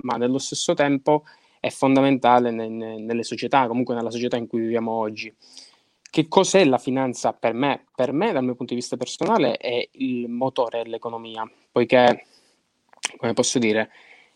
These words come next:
è quel mondo in cui i sogni diventano realtà. In che senso? In che senso che è in quel modo in cui gli investitori prestano soldi ad altre persone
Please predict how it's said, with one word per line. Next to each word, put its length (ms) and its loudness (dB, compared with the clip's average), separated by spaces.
è 160 2
quel 220 6
mondo 560 4
in 220 0
cui 480 -2
i 60 -6
sogni 520 0
diventano 400 -2
realtà. 480 -4
In 160 -10
che 100 -4
senso? 540 -6
In 100 -10
che 80 -8
senso 300 -2
che 320 4
è 60 -4
in 240 0
quel 160 6
modo 260 4
in 60 2
cui 200 2
gli 40 4
investitori 760 2
prestano 500 -2
soldi 600 2
ad 160 0
altre 280 -4
persone 560 0